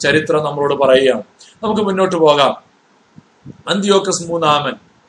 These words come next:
the great, മാഗ്നസ്. ഇനി അദ്ദേഹത്തിന്റെ ചരിത്രം അല്പമായിട്ട് നമ്മൾ കാണാൻ പോവുകയാണ്.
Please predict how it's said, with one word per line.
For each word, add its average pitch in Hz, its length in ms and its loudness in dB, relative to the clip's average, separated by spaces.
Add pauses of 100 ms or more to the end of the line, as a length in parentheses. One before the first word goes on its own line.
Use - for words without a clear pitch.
(140)
the 143 140 -4
great, 143 600 0
മാഗ്നസ്. - 640 -4 (520)
ഇനി 262 100 -2
അദ്ദേഹത്തിന്റെ 202 500 0
ചരിത്രം 180 360 0
അല്പമായിട്ട് 160 500 0
നമ്മൾ 151 180 -4
കാണാൻ 143 280 -4
പോവുകയാണ്. 131 480 -4